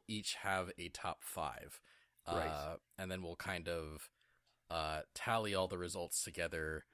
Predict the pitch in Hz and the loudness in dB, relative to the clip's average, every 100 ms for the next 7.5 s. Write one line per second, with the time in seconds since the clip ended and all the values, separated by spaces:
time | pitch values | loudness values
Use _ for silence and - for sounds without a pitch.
0 | _ _ _ 85 82 80 80 - 98 90 | _ _ _ 0 2 0 -2 -4 -2 4
1 | 82 80 - 82 - - 85 95 90 - | 4 4 0 -6 -4 -6 0 2 2 0
2 | 98 85 80 76 - 82 76 78 78 95 | -4 -2 -2 -6 -4 -4 -4 -8 -6 0
3 | 101 95 92 - - _ - 95 82 82 | 2 4 2 0 -20 _ -8 -4 -2 -2
4 | 80 80 82 - 95 80 - 85 - 85 | -2 -2 -2 -2 0 0 0 -4 -6 -10
5 | 80 90 - - 123 113 80 110 - - | -8 -8 -2 2 4 4 0 -6 -16 -20
6 | _ _ _ _ _ _ _ _ _ _ | _ _ _ _ _ _ _ _ _ _
7 | _ - - 90 | _ -14 0 2